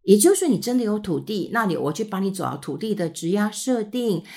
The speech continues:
然后呢，我再把你这个债权呢包装以后卖给其他的投资人。那也就是说，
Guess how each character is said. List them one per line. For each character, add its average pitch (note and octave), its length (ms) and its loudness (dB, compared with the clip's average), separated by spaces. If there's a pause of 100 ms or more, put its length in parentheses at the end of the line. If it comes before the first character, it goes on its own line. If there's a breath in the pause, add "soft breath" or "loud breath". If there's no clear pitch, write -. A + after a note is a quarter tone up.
(220 loud breath)
然 G#3+ 200 0
后 C#4+ 160 2
呢， A#3+ 180 2
我 D#3 140 0
再 A#3 200 -2
把 F#3 220 -2
你 G3 140 2
这 A3 160 -2
个 G#3+ 100 2
债 A#3 260 0
权 F3+ 320 0
呢 F#3 200 -2
包 B3+ 340 0
装 C4 260 0
以 F3+ 140 2
后 F3 220 -4
卖 C4 420 0
给 D#3+ 240 -2
其 D3+ 220 -2
他 F#3 180 -2
的 F3 140 -2
投 D3 240 -6
资 E3+ 260 -2
人。 C3 260 -2 (460 loud breath)
那 G4 160 4
也 A3 160 10
就 D4 160 0
是 D4 160 0
说， C4+ 340 -2